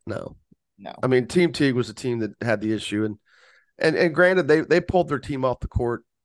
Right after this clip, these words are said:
Speaker 1: kind of in protest, and that's
Speaker 2: Yep.
Speaker 1: and I don't, I don't blame them for that. I don't know that that would have been my move, but at the same time, I don't, I don't blame them. Um, but yeah, it was the team they were gonna probably f-, and they were down twelve.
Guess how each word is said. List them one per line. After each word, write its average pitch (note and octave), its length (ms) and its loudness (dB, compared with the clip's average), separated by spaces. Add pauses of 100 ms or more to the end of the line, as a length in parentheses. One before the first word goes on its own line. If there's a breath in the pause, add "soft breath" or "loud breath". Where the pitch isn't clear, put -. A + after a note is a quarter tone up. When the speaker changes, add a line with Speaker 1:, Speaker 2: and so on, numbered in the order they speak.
Speaker 1:
kind B2 180 -6
of A2+ 80 -6
in A2 80 -6
protest, A#2+ 600 0
and A#2 80 -10
that's - 500 -10 (280)
Speaker 2:
Yep. C3 120 -12 (760)
Speaker 1:
and C#3 100 -2
I D3 60 4
don't, D3+ 180 0
I D#3+ 40 2
don't D3 160 -2
blame B2+ 200 2
them C3+ 140 -10
for C3+ 120 -4
that. C3+ 260 0
I C3 60 -2
don't B2+ 160 -2
know B2 120 -4
that A2 160 -12
that B2 160 -4
would A#2+ 80 -4
have A2+ 80 -8
been A2 140 -4
my A2 180 -4
move, A2+ 320 -4
but A2+ 80 -2
at G#2 80 -6
the A2 80 -4
same A2 240 -4
time, G#2+ 260 -4
I A2 60 -2
don't, G#2 300 -6
I - 80 -6
don't F2 160 -4
blame G#2+ 240 -2
them. A#2 220 -6 (640)
Um, G2+ 560 -2 (420)
but B2 100 4
yeah, B2 160 8
it D2+ 60 4
was A2 120 -4
the B2 80 -4
team D#3+ 300 -2
they C#3 140 2
were B2+ 100 -2
gonna B2 220 -2
probably A2+ 360 -2
f-, - 120 -10
and B2+ 120 -6
they F3+ 100 4
were F3 120 2
down D#3 320 2
twelve. C3+ 480 -6